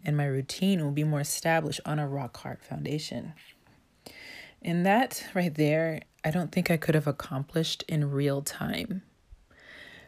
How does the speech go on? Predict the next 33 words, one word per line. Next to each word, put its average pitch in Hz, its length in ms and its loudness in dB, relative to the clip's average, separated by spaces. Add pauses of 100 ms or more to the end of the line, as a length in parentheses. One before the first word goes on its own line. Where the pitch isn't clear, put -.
(180)
I 170 600 6 (360)
can 180 240 4
go 175 140 8
years 170 480 6
and 175 140 2
years 160 260 2
and 156 80 2
years 160 220 2
and 147 200 0
years 160 400 2
and 151 200 0
just - 240 -4
put 165 180 0
off, 143 260 -2
put 165 160 -2
off, 139 280 0
put 156 180 -2
off. 147 240 -2 (160)
Like, - 260 -2 (640)
I 170 100 2
put 196 180 0
off 185 160 2
a 165 40 0
lot 147 320 2
of 147 140 0
things 143 640 -2 (880)
because 139 760 0 (400)
other 160 180 6
things 156 400 0 (320)
took - 380 -4
precedence 139 640 -2
or 139 80 -4
priority. 147 760 0